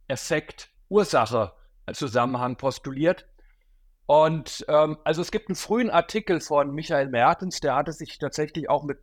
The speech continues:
Prämissen beschäftigt, die möglicherweise eine Beschäftigung mit Risiken und Nebenwirkungen systemischer Therapie verhindern. Und da hat er eben genau auch dieses, diesen Aspekt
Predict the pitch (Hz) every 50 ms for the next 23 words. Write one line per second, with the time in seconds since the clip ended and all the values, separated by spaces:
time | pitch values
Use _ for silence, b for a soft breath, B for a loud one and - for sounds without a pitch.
0 | _ - 135 - - 123 143 139 156 165 180 - - 185 143 - - - - 165
1 | 180 - - - 156 160 - - _ _ _ _ _ - 160 190 - - _ -
2 | 151 151 180 190 - - 180 165 180 160 143 127 123 123 131 156 185 170 - 180
3 | 160 - - 135 135 139 131 117 131 - - 180 196 - - - 147 120 113 127
4 | 127 151 165 - - b b b b b b b - 151 - - - 160 165 -
5 | 160 - 165 151 135 131 117 - 127 127 143 147 160 139 139 147 143 - 143 135
6 | 127 120 127 - - 139 139 147 131 - 143 - - 127 120 120 - - - 143
7 | 135 - 147 123 117 139 160 165 170 160 131 127 123 120 113 120 131 - 147 -
8 | 123 120 131 123 113 113 120 135 131 120 120 - _ - 127 135 123 139 127 -
9 | - b b b b b b b _ - 147 127 147 - - 131 135 - - -
10 | 151 165 - - _ _